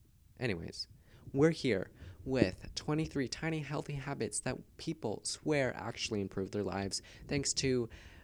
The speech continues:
Gayan Yankovic, or Gian Yankovic, something. I'm sorry. It's, again, Goodful on BuzzFeed. Thank you, Goodful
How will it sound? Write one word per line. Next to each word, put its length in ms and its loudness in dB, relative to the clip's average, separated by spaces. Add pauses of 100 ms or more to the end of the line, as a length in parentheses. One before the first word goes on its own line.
(400)
Gayan 480 4
Yankovic, 800 0 (440)
or 360 -4 (680)
Gian 640 -2 (540)
Yankovic, 680 -10 (420)
something. 460 -10 (720)
I'm 120 -4
sorry. 400 -4 (220)
It's, 180 -4
again, 460 4 (160)
Goodful 460 8
on 240 2
BuzzFeed. 640 4
Thank 280 2
you, 320 2
Goodful 520 4